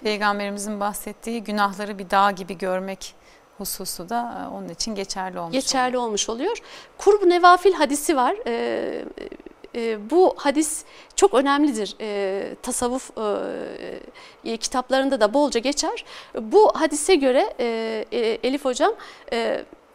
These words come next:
Speaker 2: Allahu Teala buyuruyor ki, yani bu, e, kutsi hadis, e, "Kulum bana farzlarla yaklaşır.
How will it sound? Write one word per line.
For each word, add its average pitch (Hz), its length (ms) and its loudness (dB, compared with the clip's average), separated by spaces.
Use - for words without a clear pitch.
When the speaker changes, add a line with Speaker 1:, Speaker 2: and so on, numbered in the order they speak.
Speaker 2:
Allahu 277 260 6
Teala 330 380 6
buyuruyor 403 240 4
ki, - 160 -6
yani 226 380 2
bu, 226 280 -2
e, 226 40 -6
kutsi - 380 -4
hadis, 214 360 -2
e, 214 380 -4
"Kulum 359 280 6
bana 349 180 4
farzlarla 320 540 4
yaklaşır. 247 680 0